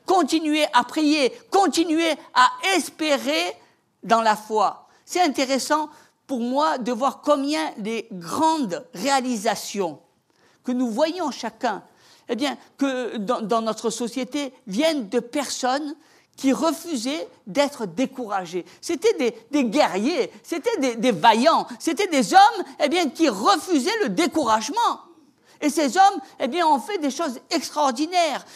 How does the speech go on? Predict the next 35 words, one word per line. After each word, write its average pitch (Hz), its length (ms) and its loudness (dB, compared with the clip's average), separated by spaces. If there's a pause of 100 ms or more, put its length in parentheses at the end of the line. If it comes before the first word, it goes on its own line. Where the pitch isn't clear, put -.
(120)
Des 294 140 0
personnes 302 360 0 (380)
qui 302 140 2
nous 294 220 2
ont 294 100 2
donné 277 480 -2 (160)
aujourd'hui, 269 720 0
eh 240 80 0
bien, 262 160 -4
de 233 100 -4
pouvoir, 269 540 0 (180)
euh, 247 240 4
de 233 160 -4
pouvoir 269 380 -2
voyager 262 440 0
en 226 200 -2
avion. 302 480 2 (160)
Des 294 120 0
personnes 311 440 -4
qui 302 100 0
nous 285 180 -2
ont 277 80 2
donné, 254 440 -4 (160)
euh, 277 180 0
de, 254 280 -4
de 247 120 -2
pouvoir, 262 540 0 (160)
euh, - 40 -2 (160)
avoir, 262 400 2
eh 233 60 0
bien, 240 280 -2 (220)
euh, 226 160 6
cette, 226 440 -2
cette 247 260 -4
lumière. 277 800 2